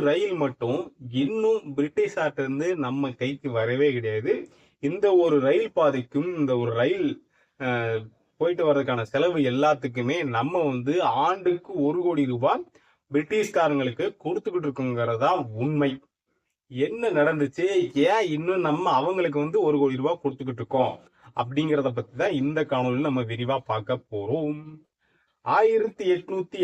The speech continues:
ஐம்பது மும்பை to தானே அப்படின்னு சொல்லக்கூடிய அந்த ஒரு இடத்துல தான் இவங்க ரயிலை போட்டிருக்காங்க பிரிட்டிஷ்காரங்க. அதுக்கப்புறம் என்ன பண்றாங்க,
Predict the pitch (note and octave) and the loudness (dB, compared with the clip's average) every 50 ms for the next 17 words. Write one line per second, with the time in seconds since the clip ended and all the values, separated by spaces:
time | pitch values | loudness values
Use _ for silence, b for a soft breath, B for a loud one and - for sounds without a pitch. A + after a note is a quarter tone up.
0 | D#3 - D3 F3+ - F#3 E3+ D#3 C3 A#2+ A#2 A2+ B2+ B2+ B2+ D3+ F3 G3 G#3+ G#3+ | 4 4 4 2 2 2 2 2 2 0 -2 -4 -6 -4 -2 -2 0 2 4 4
1 | G3+ G3+ - - G3+ G3 G3 F#3 - - D#3 D3 D#3+ E3 E3+ F3 E3+ E3+ D#3 - | 4 4 2 -2 -6 -6 -6 -6 -2 0 2 4 4 2 2 2 0 -2 -2 -4
2 | _ - C3 B2+ B2 C#3+ D#3 E3 C#3+ - D#3+ C#3 C#3 B2+ B2+ B2 A#2 A2+ A2 B2 | _ -6 -6 -4 -2 -2 -2 -4 -4 -4 -2 -2 -2 0 -2 -4 -4 -2 0 0
3 | D#3+ F3+ D3+ A#2+ A#2 B2 C#3+ E3+ E3+ E3+ F#3 F#3 F3+ F3 D#3+ D3 C#3+ C3+ B2+ B2+ | 0 0 0 -2 -2 -2 -2 -4 0 2 4 4 4 4 4 4 2 2 2 0
4 | C3+ D#3 E3+ - - D#3 C#3 B2+ B2 D3+ F#3+ G#3 D#3 C3+ C3 C3 C#3+ G3+ B3+ B3+ | 0 0 -2 0 0 0 2 2 2 0 0 0 -2 -2 -2 -2 0 0 0 -2
5 | - - - _ - B2 C3 D3+ E3 D#3+ D3 - C#3+ C#3+ C3 C#3+ C3+ A#2+ B2+ B2 | -2 -6 -14 _ -2 0 0 2 2 2 0 2 0 0 0 0 -2 -2 -2 -2
6 | B2 C3 F#3+ A#3+ B3 - - _ _ - C3 B2+ - D3+ C#3+ - - - A#2+ A#2 | 0 0 0 0 -2 -4 -10 _ _ -8 -6 -4 -2 -2 -2 -2 -2 -2 -2 -2
7 | G#2+ G2 G#2 - - _ _ _ _ _ _ _ _ _ _ _ - B2+ C#3+ - | -2 -4 -8 -12 -16 _ _ _ _ _ _ _ _ _ _ _ -2 0 2 4
8 | A3 A3 A3 G#3+ A3 G#3 G3 F#3 F3 F3 E3 D3+ D3+ C#3 C3 B2+ A#2+ A#2 A#2+ | 4 4 6 6 6 4 6 4 4 2 2 2 0 0 0 0 0 0 0